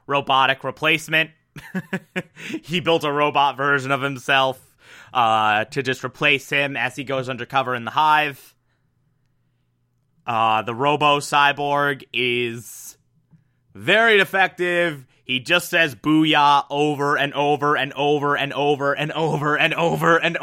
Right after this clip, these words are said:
over <laughs> again. And that's just all he does. Beast Boy's messing with him the entire episode. It's really funny. <laughs> It's a really funny running joke.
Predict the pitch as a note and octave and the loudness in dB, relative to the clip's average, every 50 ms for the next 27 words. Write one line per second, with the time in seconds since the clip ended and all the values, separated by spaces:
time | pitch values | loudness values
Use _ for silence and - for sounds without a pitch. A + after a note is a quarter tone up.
0 | E3 - F3+ F3+ C#3+ E3 D#3+ - F3+ E3+ - _ - - - - - D#3+ - - | -2 0 0 0 0 -2 -6 -4 -6 -6 -6 _ -10 -10 -8 -6 -6 -8 -6 -4
1 | - E3 - - D#3+ D3+ _ _ - - - - - - - - - E3 - - | -6 -8 -8 -8 -20 -20 _ _ -20 -18 -12 -4 -4 -4 -2 -2 -4 -6 -4 -2
2 | F#3 D#3+ D#3 F3 - - D#3+ D#3 C#3 E3 D#3+ D#3 D#3 D#3 D#3 D3 D3 D3 D3+ D3+ | 0 2 2 0 0 -2 -10 -10 -4 -2 -2 0 0 0 -2 -4 -2 -2 -2 -2
3 | D3+ D3+ D3+ D3 C#3+ - - - - - - - - C#3 G3+ G3 E3+ - - G3 | -2 -2 -4 -6 -10 -16 -20 -20 -16 -16 -16 -10 -2 0 0 0 0 -2 0 2
4 | F#3 F3+ D#3+ C3 C3+ C#3 C#3+ C#3+ C#3+ - D#3 D3+ D3+ D3 C#3+ - D#3 D3 D3 D3 | 2 2 0 -2 -6 -2 -2 -2 0 0 -2 -4 -4 -4 -4 -4 -4 -4 -4 -4
5 | C#3+ C#3 C#3+ - - C3+ C3+ C#3 C3+ C3+ C3 - - D#3 C3+ G#2 - E3+ F3 C3+ | -4 -4 -4 -2 0 2 2 2 2 0 -2 -4 -6 -4 -4 -4 -2 -4 -4 -4
6 | C#3 B2 B2+ C3+ B2+ A2+ A2 A2 G#2+ - A2+ G#2+ G#2 A#2+ D3 D#3 - _ - - | -6 -8 -4 -4 -4 -4 -4 -6 -8 -8 -10 -8 -8 -6 -8 -8 -10 _ -20 -20
7 | _ - - - _ - - - _ _ - - A#3 A#3 G4+ - F3+ D#3 - G#3+ | _ -20 -20 -20 _ -18 -18 -18 _ _ -18 -14 -10 -8 -4 -4 -2 0 2 2
8 | G3+ G3+ G#3+ G#3+ G#3 G#3 F#3 F3 E3+ D#3 D#3 - D3+ C#3 B2+ B2 A#2+ A2+ A2+ A2+ | 2 2 2 4 4 4 4 4 0 -2 -2 0 0 2 2 0 -2 -4 -4 -4
9 | A2+ A2+ A2+ A2 G#2+ A#2+ A#2 A#2 A2+ A2 _ - | -4 -4 -8 -6 -4 -4 -2 -2 -4 -6 _ -20